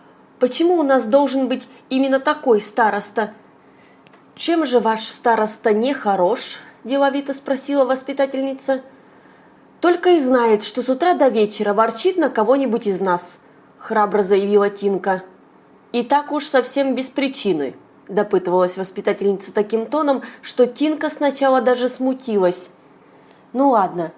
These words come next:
согласилась она, «если у неё и бывают причины, всё же можно было бы разговаривать повежливее. Зачем постоянно ворчать? Почему она говорит с нами так, как будто мы её подчинённые или рабы?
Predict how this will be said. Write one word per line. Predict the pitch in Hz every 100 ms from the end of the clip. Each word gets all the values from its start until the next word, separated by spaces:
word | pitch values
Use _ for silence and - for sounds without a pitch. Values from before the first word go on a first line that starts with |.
| _
согласилась | - 196 196 - 202 190 196
она, | 196 190 185 - _ _
«если | 233 262 277 285
у |
неё | 269 277 269
и |
бывают | 262 294 330 320
причины, | 240 247 - 240 220 - - - -
всё | - 269
же | 277
можно | 277 330 302 262
было | 226 240
бы | 220
разговаривать | 240 220 240 240 285 262 -
повежливее. | 269 220 190 180 180 175 170 - - -
Зачем | 262 311 - 349 294
постоянно | - - 254 269 226
ворчать? | 233 240 - 208 202 196 - - _ -
Почему | 226 247 285 302
она | 294
говорит | 262 262 277 294 -
с |
нами | 285 277 269
так, | 269 320 - - -
как | 240 226
будто | 285 277
мы | 269 294
её | 285
подчинённые | 285 285 - 294 285 208 196 196
или | - 240 247
рабы? | 254 240 214 190